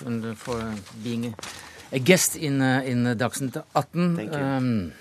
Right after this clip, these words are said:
Speaker 1: ved å inngå samarbeid med det russiske oljeselskapet Rosneft, så legitimerer Statoil dommen mot samvittighetsfangen Mikhail Khodorkovsky. Det ser vi i Dagbladet at du har skrevet, Lars Christian Talseth.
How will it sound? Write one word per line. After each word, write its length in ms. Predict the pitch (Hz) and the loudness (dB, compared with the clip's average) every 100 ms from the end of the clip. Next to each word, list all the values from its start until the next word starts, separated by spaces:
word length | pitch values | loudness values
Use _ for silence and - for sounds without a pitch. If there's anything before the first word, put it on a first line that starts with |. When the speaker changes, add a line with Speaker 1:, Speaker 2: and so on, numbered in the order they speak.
| - - - - - 156 | -20 -20 -20 -20 -16 -6
Speaker 1:
ved 180 | 147 139 | 0 2
å 280 | 160 151 180 | 4 2 2
inngå 300 | 143 139 165 | 4 4 6
samarbeid 460 | 190 139 127 151 151 | 6 6 8 10 10
med 140 | 160 | 8
det 100 | 170 | 6
russiske 340 | 127 156 - | 4 0 0
oljeselskapet 720 | 175 139 123 135 160 143 - 156 | 0 0 -2 -2 0 0 2 2
Rosneft, 400 | 139 - 151 - | 2 0 -2 0
så 240 | 156 160 | 0 2
legitimerer 720 | 147 147 165 160 135 131 156 | 4 2 2 4 6 6 4
Statoil 480 | - 127 - 151 131 | 2 0 2 0 4
dommen 380 | 123 117 135 139 | 4 4 2 2
mot 220 | 127 117 | 2 0
samvittighetsfangen 1400 | 147 131 110 123 120 - - 139 135 120 135 127 139 131 - - - - | 0 0 -2 -2 -4 -2 -4 -2 -4 -2 0 0 0 -4 -8 -10 -8 0
Mikhail 460 | 123 110 135 123 | 2 4 4 4
Khodorkovsky. 880 | 113 143 127 120 123 - - - 131 113 | 2 -2 -2 -2 -4 -4 -6 -4 -4 -2
Det 400 | 120 123 131 131 - - | 0 2 0 -2 -8 -10
ser 360 | - - 117 107 | -6 -4 -2 -2
vi 200 | 123 143 | -4 -4
i 280 | 127 120 123 | -4 -4 -2
Dagbladet 680 | 107 131 110 98 113 110 147 | 0 0 0 0 0 0 -2
at 200 | 151 - 135 117 | -4 -6 -6 -4
du 280 | 104 113 110 | -2 -2 -2
har 160 | 120 120 117 | 0 -2 -4
skrevet, 400 | - 123 101 107 | -2 -2 -2 -2
Lars 220 | 120 - | -4 -2
Christian 400 | 117 98 123 113 | -2 -2 0 0
Talseth. 480 | 127 104 139 135 | 2 2 2 0